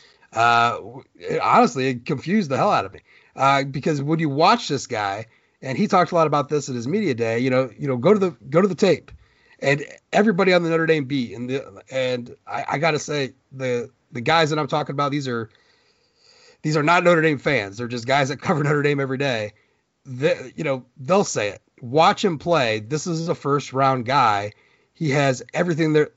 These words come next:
that you need there for an N F L left tackle. And maybe he's not an, a left tackle for some teams, but he's a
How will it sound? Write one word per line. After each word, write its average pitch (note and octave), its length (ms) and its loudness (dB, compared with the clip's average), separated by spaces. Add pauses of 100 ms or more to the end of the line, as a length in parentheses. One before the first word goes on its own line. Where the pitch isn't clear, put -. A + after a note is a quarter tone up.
(220)
that C#3 180 -4
you D3 100 -2
need C#3+ 300 0
there A#2 300 2
for B2 240 -4
an A#2+ 80 0
N B2 220 0
F D3 260 -2
L C3+ 100 4
left C3 220 0
tackle. B2+ 360 -2
And B2 200 0
maybe G3+ 240 6
he's F#3+ 180 2
not F#3+ 140 4
an, F#3+ 200 0 (120)
a C#3+ 100 -2
left E3 240 2
tackle E3+ 300 0
for C3+ 120 -6
some E3 260 -2
teams, C3 400 -4 (320)
but C#3+ 100 4
he's C#3 100 4
a C#3 160 2